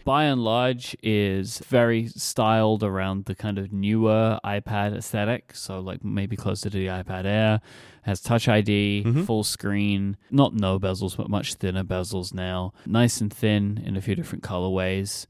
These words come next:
Speaker 1: Supports the Apple Pencil,
Speaker 2: Mm-hmm.
Speaker 1: which is a thing that I think we spoke about on the show that we,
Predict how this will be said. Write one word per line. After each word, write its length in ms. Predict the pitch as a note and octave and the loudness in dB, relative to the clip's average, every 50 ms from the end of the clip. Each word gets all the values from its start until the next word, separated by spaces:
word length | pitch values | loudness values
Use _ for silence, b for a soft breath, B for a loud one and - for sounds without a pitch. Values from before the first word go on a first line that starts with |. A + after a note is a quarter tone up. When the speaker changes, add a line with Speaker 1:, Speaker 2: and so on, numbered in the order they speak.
| _ _ | _ _
Speaker 1:
Supports 380 | - - C3+ A#2 C3 A#2 - | -4 -4 2 4 4 2 4
the 100 | - C3 | 4 2
Apple 240 | A2 G#2 - - G#2+ | 2 2 2 -2 -2
Pencil, 640 | - - - A2+ A#2+ - - - F3 F3+ A3 A3+ _ _ _ - _ _ - | -2 0 0 0 -2 -2 0 2 4 4 4 2 _ _ _ -20 _ _ -2
Speaker 2:
Mm-hmm. 180 | G#2+ G#2 G#2+ G2+ | 0 2 2 2
Speaker 1:
which 140 | G#2 - | 2 0
is 80 | A2+ G#2 | 0 0
a 100 | G#2+ G2+ | 0 0
thing 320 | G2+ - A2+ G#2+ G#2 G#2 G#2 | 0 0 0 0 2 0 0
that 120 | G#2 - - | -2 -4 -4
I 60 | - | -6
think 240 | G#2+ - A#2 G#2 - | -2 -2 -4 -4 -2
we 80 | - G#2 | -6 -6
spoke 340 | - - - G#2+ G#2 - | -4 0 2 2 2 2
about 280 | - - G#2+ G2+ G2+ E2 | 2 2 2 2 4 2
on 100 | G2 G#2 | 0 0
the 60 | G2 | -2
show 400 | G2+ - - A2 G2+ G2+ G#2 G#2+ | -2 0 0 2 4 4 4 4
that 140 | G#2 G#2+ - - | 2 0 -2 -2
we, 200 | A2 G2+ F#2+ | -2 -4 -4